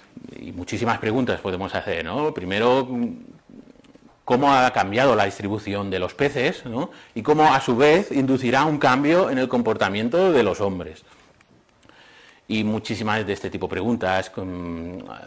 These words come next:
las, las especies asociadas al rojo también, cómo han respondido,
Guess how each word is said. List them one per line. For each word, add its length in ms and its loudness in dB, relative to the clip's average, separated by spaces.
las, 400 -2
las 220 -6
especies 360 -6
asociadas 540 0
al 100 0
rojo 240 0
también, 360 -4
cómo 260 -4
han 100 -6
respondido, 800 -2